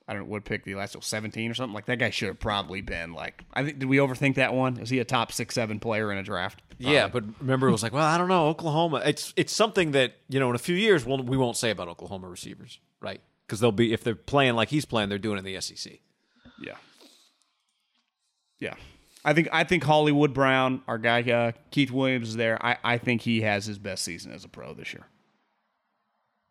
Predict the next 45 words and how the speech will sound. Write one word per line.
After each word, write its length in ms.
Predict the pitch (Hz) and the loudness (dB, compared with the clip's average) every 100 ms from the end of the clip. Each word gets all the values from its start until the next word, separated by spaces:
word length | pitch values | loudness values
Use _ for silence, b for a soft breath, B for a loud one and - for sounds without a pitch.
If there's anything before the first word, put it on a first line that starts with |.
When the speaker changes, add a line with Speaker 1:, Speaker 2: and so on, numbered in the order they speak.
| _ _ _ _ | _ _ _ _
Speaker 1:
Mark 200 | 156 180 | 4 6
Speaker 2:
Hollywood 180 | 131 151 | 8 6
Speaker 1:
Andrews. 200 | 139 143 | 4 0
Speaker 2:
Brown. 80 | 135 | 2
Speaker 1:
I 40 | |
mean, 100 | 165 208 | 4 6
they, 100 | 196 | 6
they, 160 | 226 | 4
they 160 | 190 208 | 4 4
have 180 | 165 123 | 4 2
so 200 | - 131 | 2 2
many 160 | 113 | 0
good 200 | 101 107 | -4 -4
skill 340 | - - 107 107 | -6 -6 -4 -2
guys. 340 | 107 104 110 - | 0 0 -2 2
Offensively, 720 | 160 151 131 110 101 92 80 123 | 2 4 2 0 -6 -6 -4 -4
Oklahoma's 560 | 120 107 107 95 85 | -2 -2 -4 -6 -8
never 200 | 90 85 | -8 -6
had 100 | 82 | -8
a 40 | 55 | -8
problem. 380 | - 76 - - - _ - | -10 -10 -12 -16 -20 _ -4
Adrian 260 | 120 107 - | -4 -4 -6
Peterson, 520 | 113 104 - 101 101 - b b b b b | -6 -6 -8 -10 -10 -14 b b b b b
right? 260 | 104 101 - - | -4 -4 -6 -14
Joe 200 | 113 127 | -2 0
Mixon, 500 | 110 110 - 107 98 - _ _ _ _ | 2 0 -2 -6 -8 -10 _ _ _ _
quarterbacks. 840 | - 127 104 104 98 92 - - - _ _ _ _ _ _ _ _ | -4 -2 -2 -2 -2 -2 -6 -16 -16 _ _ _ _ _ _ _ _
I 60 | 180 | 2
guess 160 | 190 | 2
wide 240 | 139 135 120 | 4 4 4
receiver, 340 | 117 135 - | -2 -6 -6
D 200 | 117 139 | 0 4
D 80 | 143 | 4
Westbrook 420 | 120 117 - 127 | 4 0 -2 -4
was 120 | 117 107 | -4 -2
good 200 | 117 113 | -2 0
till 120 | 113 | -2
he 80 | 110 | 0
got 140 | 104 | 0
Speaker 2:
D 80 | 135 | 0
D, 60 | |
Speaker 1:
hurt. 100 | 143 | -2
Speaker 2:
yep. 160 | 101 113 | -2 -2
Speaker 1:
I 40 | |
mean, 80 | 131 | -2